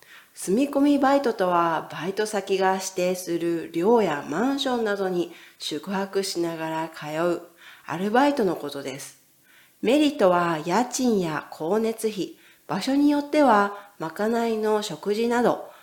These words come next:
食費や生活費が節約できること、通勤時間が短縮できる点などに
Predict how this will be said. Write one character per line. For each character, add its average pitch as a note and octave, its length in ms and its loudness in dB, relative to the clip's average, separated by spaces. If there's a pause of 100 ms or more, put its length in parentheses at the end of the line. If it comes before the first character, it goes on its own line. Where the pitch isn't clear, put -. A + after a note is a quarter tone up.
食 E3+ 300 -10
費 E3+ 220 -8
や E3 300 -4
生 E3 260 -4
活 A3 280 -4
費 G#3 180 -2
が D#3 240 -4 (160)
節 - 340 -10
約 F#3+ 280 0
で D#3+ 140 -4
き A3+ 160 -6
る G#3 100 4
こ - 160 -10
と、 - 260 -4 (560)
通 D4 240 2
勤 D4+ 300 4
時 D4 120 2
間 A3+ 280 2
が E3 320 -2
短 F#3 340 -2
縮 G3+ 320 -2
で E3+ 140 -4
き B3+ 200 0
る F3 120 4
点 F3 340 -4
な G#3 140 2
ど G3 100 2
に D3 160 -4